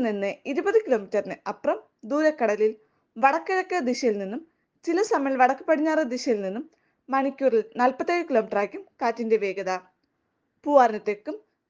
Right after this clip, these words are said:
കന്യാകുമാരി മേഖലയിലും വടക്കിഴക്ക് ദിശയിൽ നിന്നും മണിക്കൂറിൽ നാൽപത്തെട്ട് കിലോമീറ്റർ ആയിരിക്കും കാറ്റിന്റെ വേഗത.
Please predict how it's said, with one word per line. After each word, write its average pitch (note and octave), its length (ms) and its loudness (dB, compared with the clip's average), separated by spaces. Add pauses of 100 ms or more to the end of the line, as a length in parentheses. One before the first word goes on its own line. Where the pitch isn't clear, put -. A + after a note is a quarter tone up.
കന്യാകുമാരി C#4 500 2
മേഖലയിലും G3 420 -4 (340)
വടക്കിഴക്ക് E4+ 720 0
ദിശയിൽ B3+ 340 0
നിന്നും G3+ 220 -8 (320)
മണിക്കൂറിൽ B3 560 -2 (100)
നാൽപത്തെട്ട് C4+ 460 -4
കിലോമീറ്റർ G#3+ 360 -4
ആയിരിക്കും G3 240 -8 (140)
കാറ്റിന്റെ A3 340 0
വേഗത. F#3 360 -6